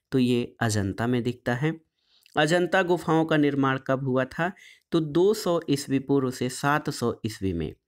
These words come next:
दोस्तों, दो सौ ईसा पूर्व से सात सौ ईस्वी में अजंता गुफाओं का निर्माण हुआ था।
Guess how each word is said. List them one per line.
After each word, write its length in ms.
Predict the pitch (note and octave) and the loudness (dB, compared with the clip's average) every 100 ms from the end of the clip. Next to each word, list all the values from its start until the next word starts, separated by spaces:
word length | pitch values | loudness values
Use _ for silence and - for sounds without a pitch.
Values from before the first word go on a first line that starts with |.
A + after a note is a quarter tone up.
| _ _ | _ _
दोस्तों, 460 | C#3 D3 D#3+ F#3 G3 - - - D3+ | 0 0 2 2 2 -4 -20 -10 -2
दो 220 | D#3 G3 | 2 2
सौ 340 | G3 F3 E3 - | 2 0 2 0
ईसा 260 | C#3 C#3 C3+ | 0 0 -2
पूर्व 300 | C#3 C#3 C#3 | 0 0 0
से 200 | C#3 C3+ | -4 -4
सात 260 | A#2+ A#2 | -2 -4
सौ 260 | - C3 - | -2 -4 -2
ईस्वी 280 | B2 - B2+ | -6 0 2
में 240 | C3+ F3 F#3+ - - - | 2 0 -2 -16 -8 0
अजंता 560 | D3+ E3 E3 E3 F#3+ | 2 2 0 0 -2
गुफाओं 480 | E3+ C3+ - A2+ A2 | 0 -2 -2 -2 -2
का 380 | A2 G2 G2+ - - | -4 -6 -6 -6 -2
निर्माण 400 | D3 C3 A2+ F2+ | 0 0 -2 -4
हुआ 260 | G2 F#2 | -6 -8
था। 400 | - - D#2+ - | -8 -8 -10 -10